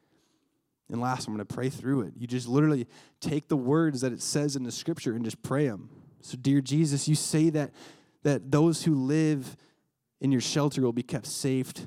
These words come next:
safe by the shadow of the Almighty. Thank you that I can say that you alone are my refuge. Thank you that you alone are my place of safety. Lord Jesus, you are my God, and I trust in you."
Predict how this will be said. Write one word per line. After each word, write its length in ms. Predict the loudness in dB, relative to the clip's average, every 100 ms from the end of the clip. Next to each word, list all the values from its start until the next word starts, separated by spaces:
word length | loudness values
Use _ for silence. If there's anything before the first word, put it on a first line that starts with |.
| -18 -20 _ _
safe 480 | 0 2 2 -2 -16 _
by 140 | -6 -4
the 100 | -2
shadow 360 | -2 -2 0
of 60 | 0
the 140 | -2
Almighty. 580 | -4 -4 -4 -4 -6 -8 _ _ _ _ _ _ -16
Thank 340 | 0 2 4
you 80 | 4
that 160 | 4 2
I 240 | 0 0 0
can 240 | 0 -2
say 180 | -2 -2
that 120 | -2
you 280 | 0 4 4
alone 300 | 4 0 -2
are 60 | -2
my 100 | -2
refuge. 580 | -2 -4 -4 -4 -4
Thank 220 | -4 -4 -2
you 80 |
that 140 | -4 -4
you 280 | 0 2 2
alone 560 | -2 -4 0 0 -2 -6 -18 -4
are 260 | 0 2
my 140 | 0 -6
place 320 | -6 -6 -6
of 80 | -8
safety. 520 | -4 -4 -4 -12 -18 _ _ _ _ _ _ _ _ _ _ _ _ -2
Lord 220 | 2 2
Jesus, 340 | 2 -2 -2 2
you 160 | 2
are 60 | 2
my 160 | -2
God, 280 | -4 -4 -4
and 120 | -6
I 60 | -12
trust 480 | -12 -8 -8 -8 -16 -18
in 60 |
you." 100 | -18